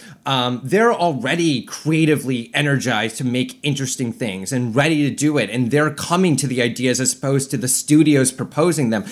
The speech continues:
So I think, you know, what's being lost is they feel like they're putting in all this effort and talent into a set of studios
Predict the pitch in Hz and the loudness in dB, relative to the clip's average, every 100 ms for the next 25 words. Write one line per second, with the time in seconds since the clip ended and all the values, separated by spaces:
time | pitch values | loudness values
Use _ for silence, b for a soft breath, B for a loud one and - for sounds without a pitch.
0 | B B - 202 175 165 170 170 226 202 | B B 2 4 2 0 -2 0 0 -2
1 | - 156 165 139 127 143 147 - 170 139 | -4 -8 -2 0 2 0 0 0 0 0
2 | 131 240 262 - 151 127 165 147 180 202 | 0 2 2 0 -2 0 -2 -2 -2 0
3 | 170 151 139 147 - - 185 185 147 131 | 2 0 0 -2 -2 0 2 4 2 0
4 | 131 143 135 - - 127 135 117 - 107 | 0 2 0 -2 -4 -4 -2 -2 -4 -10
5 | 101 196 196 151 131 B 175 - 175 180 | -6 -2 2 0 0 B -16 -4 0 2
6 | - 170 165 151 135 139 135 131 127 127 | 0 0 2 2 0 0 2 2 2 2
7 | 165 147 - 120 117 113 - - 285 202 | 2 2 0 -2 -2 0 0 2 2 4
8 | 139 131 | 4 2